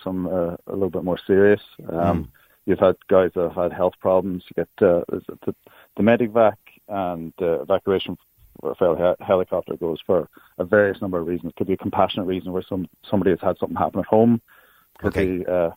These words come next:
Speaker 1: yeah, it could be
Speaker 2: I can
Speaker 1: medical.
Speaker 2: imagine, yeah, that's, that's another thing that we don't think of, I suppose. But, but it's the same with people who work long distance.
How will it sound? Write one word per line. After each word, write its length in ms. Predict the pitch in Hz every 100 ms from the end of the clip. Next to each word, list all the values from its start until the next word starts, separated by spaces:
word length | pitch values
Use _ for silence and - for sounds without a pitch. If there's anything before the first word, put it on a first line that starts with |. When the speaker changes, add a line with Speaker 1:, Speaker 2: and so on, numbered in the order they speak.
| -
Speaker 1:
yeah, 100 | 101
it 80 | 87
could 120 | 101
be 40 | 98
Speaker 2:
I 60 |
can 120 | 92 95
Speaker 1:
medical. 120 | 110
Speaker 2:
imagine, 220 | - 156 123
yeah, 160 | 147
that's, 200 | 139 139
that's 200 | - 143
another 180 | 123 139
thing 200 | 135 127
that 80 | 92
we 80 | 95
don't 200 | 101 90
think 180 | 95 82
of, 60 |
I 60 | 85
suppose. 200 | 101 104
But, 200 | 131 120
but 100 | 156
it's 80 | -
the 80 |
same 140 | 139 160
with 100 | 67
people 220 | 80 71
who 20 |
work 160 | 73 76
long 180 | 73 76
distance. 380 | 87 - 82